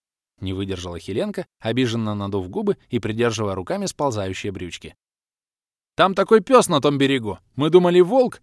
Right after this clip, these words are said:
я за винтовку, а Вася командует не стрелять. Пёс как прыгнет, брызги во, и к нам». Нестройный хор девичьих и пацанячьих голосов, когда мальчишки и девчонки, обступив меня и перебивая друг друга, рассказывали мне о сегодняшнем большом приключении,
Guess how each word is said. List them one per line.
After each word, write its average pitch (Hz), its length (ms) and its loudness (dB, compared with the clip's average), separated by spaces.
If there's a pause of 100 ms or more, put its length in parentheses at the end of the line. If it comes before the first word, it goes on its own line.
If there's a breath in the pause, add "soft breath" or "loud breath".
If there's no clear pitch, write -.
(100)
я 175 180 4
за 151 140 0
винтовку, 165 480 2
а 123 80 6
Вася 190 240 2
командует 107 560 0
не 214 100 -2
стрелять. 180 520 -4 (360)
Пёс 165 220 2
как - 280 0
прыгнет, 202 460 -2
брызги 175 460 0
во, 220 360 0 (160 soft breath)
и 240 120 -4
к - 100 -18
нам». 117 300 0 (1000)
Нестройный 98 580 -6
хор 110 240 -2
девичьих 104 480 -6
и - 120 -16
пацанячьих 101 640 -6
голосов, 90 520 -6 (200)
когда 101 300 -2
мальчишки 120 480 -4
и 113 60 0
девчонки, 120 480 -4
обступив 110 440 -4
меня 113 280 -2
и - 20 -4
перебивая 107 500 0
друг 101 200 -4
друга, 107 260 0
рассказывали 104 540 -2
мне 107 180 -2
о 101 60 -2
сегодняшнем 107 560 -6
большом 101 300 -6
приключении, 185 640 -4